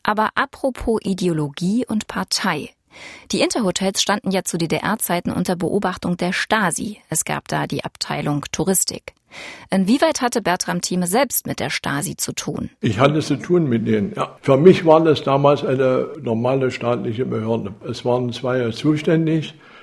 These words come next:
Speaker 2: Ich konnte auch niemanden einstellen, ohne dass ich von dort grünes Licht gekriegt habe. Auf der anderen Seite, ja, wird heute eben auch, obwohl das heiliges Führungszeugnis abgefordert und so weiter,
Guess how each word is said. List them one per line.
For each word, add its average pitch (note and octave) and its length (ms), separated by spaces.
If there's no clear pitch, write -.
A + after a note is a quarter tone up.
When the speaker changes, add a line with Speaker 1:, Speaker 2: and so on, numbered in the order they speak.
Speaker 2:
Ich - 220
konnte D3 320
auch C3 300
niemanden B2+ 680
einstellen, D3 760
ohne C3+ 320
dass B2+ 300
ich B2+ 120
von B2+ 280
dort C3 320
grünes A#2+ 400
Licht C#3+ 240
gekriegt D3+ 420
habe. D3 240
Auf G#2 140
der B2 120
anderen A#2+ 280
Seite, B2+ 640
ja, A#2 260
wird A#2+ 220
heute A#2+ 280
eben A#2+ 200
auch, B2 160
obwohl A#2+ 260
das G#2+ 160
heiliges A2+ 400
Führungszeugnis A2 840
abgefordert A#2+ 760
und A2 180
so G#2+ 160
weiter, G#2 320